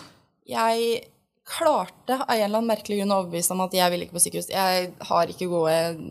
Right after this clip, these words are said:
erfaringer med sykehus. Ehm, ikke fordi jeg har vært så veldig mye på det, men fordi familiemedlemmer har vært på det, jeg bare ikke likte det. Så jeg klarte å liksom grine meg til det,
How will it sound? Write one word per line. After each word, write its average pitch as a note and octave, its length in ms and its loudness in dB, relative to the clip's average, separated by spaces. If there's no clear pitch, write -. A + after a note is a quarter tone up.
erfaringer E3+ 400 0
med F3+ 80 2
sykehus. A3 380 2
Ehm, F#3+ 720 -2
ikke A3 360 0
fordi A3 300 -2
jeg F3+ 140 4
har F#3+ 140 0
vært G#3 220 -4
så G#3+ 160 -4
veldig G#3 200 0
mye G#3 160 -2
på G#3+ 160 0
det, B3+ 80 2
men A3 220 0
fordi F#3+ 240 -2
familiemedlemmer F3 600 -4
har F3+ 80 -4
vært - 100 -14
på - 80 -10
det, F#2 120 -2
jeg F#2+ 180 -4
bare - 180 -8
ikke - 220 -16
likte - 320 -16
det. - 40 -20
Så G3+ 160 0
jeg G3+ 160 2
klarte F#3+ 240 -2
å F#3 120 2
liksom F3+ 260 -6
grine G3+ 320 0
meg F#3 140 -2
til E3+ 160 -4
det, D#2 80 -4